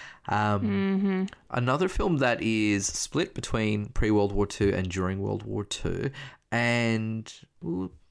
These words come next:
Speaker 1: might have to say is probably my, my, the best war movie, um, on the list, in my opinion, is,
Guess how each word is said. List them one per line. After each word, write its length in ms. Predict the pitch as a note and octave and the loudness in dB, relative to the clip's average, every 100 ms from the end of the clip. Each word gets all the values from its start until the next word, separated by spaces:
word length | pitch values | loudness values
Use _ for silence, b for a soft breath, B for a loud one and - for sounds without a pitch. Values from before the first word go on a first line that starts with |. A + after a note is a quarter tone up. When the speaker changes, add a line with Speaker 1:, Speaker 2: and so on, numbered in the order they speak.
| - - - _ _ - - | -18 -16 -20 _ _ -20 -12
Speaker 1:
might 140 | C4 | -12
have 120 | C4+ | -8
to 80 | - | -4
say 220 | F3 C#3 | -2 0
is 100 | B2+ | 0
probably 520 | - C3 A#2+ A#2 A#2+ A#2 | 0 0 0 2 2 4
my, 320 | A2 G2+ F#2 - - - - _ - | 2 2 -2 -10 -20 -20 -20 _ -2
my, 140 | G2 - - - _ _ _ _ - - - | -2 -2 -12 -20 _ _ _ _ -12 -12 -4
the 120 | A2+ | -2
best 360 | F#2 G#2+ - - | 0 0 0 0
war 260 | A2 G#2+ | 4 4
movie, 460 | G#2+ G#2 G2+ D#3 D4+ B B B B | 4 2 2 -2 -4 B B B B
um, 260 | A2 G#2+ G#2 - | -2 -2 -2 0
on 160 | G2 | 0
the 100 | G2+ | 2
list, 280 | G#2 C3+ - | 2 0 -2
in 180 | - G#2 | -2 2
my 220 | G2 F#2 | 4 2
opinion, 540 | F#2 - - G2 - G#3 B B - | 2 0 -2 -2 -4 -6 B B 0
is, 440 | A2 G#2 G2+ - | 4 4 2 -6